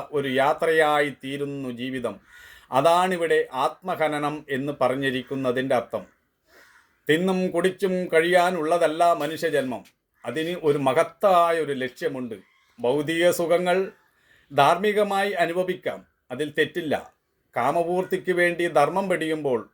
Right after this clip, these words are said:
അത് അധപ്പതനത്തിന് കാരണമാകും. ധാർമ്മികമായി ജീവിച്ചു വേണം കർമ്മമുക്തി നേടാൻ എന്നാണ് ഇവിടെ പറഞ്ഞിരിക്കുന്നത്. ശാസ്ത്രമനുസരിച്ച്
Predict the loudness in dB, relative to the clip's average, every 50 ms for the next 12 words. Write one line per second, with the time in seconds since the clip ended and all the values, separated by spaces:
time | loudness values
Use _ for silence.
0 | _ _ _ _ -8 -6 -6 -6 -8 -8 -6 -4 0 2 0 0 0 -2 -4 -2
1 | 0 0 0 0 -2 -4 -4 -4 -6 -4 -4 -2 0 0 0 0 -2 -4 -2 -2
2 | -4 -4 -6 -8 -12 -16 _ _ _ _ _ _ _ _ _ _ _ _ _ _
3 | _ _ _ -6 0 2 4 4 4 2 0 -2 -2 0 0 0 2 2 2 0
4 | 0 0 -2 -6 -8 -6 -6 -6 -6 -4 0 2 2 2 2 0 -4 -8 -14 _
5 | _ _ _ -2 -2 0 0 0 -2 -2 -2 -4 -6 -6 -4 -2 0 2 2 4
6 | 2 2 0 -2 -4 -6 -4 -4 -2 -2 -2 -2 -2 0 0 0 0 0 0 -2
7 | -2 -2 -4 -4 -6 -6 -8 -8 -8 -8 -8 -10 -14 -20 _ _ _ _ _ _
8 | -12 -4 0 0 0 0 0 -2 -2 -2 0 -2 -2 -2 -4 -2 -4 -4 -4 -6
9 | -12 -10 -10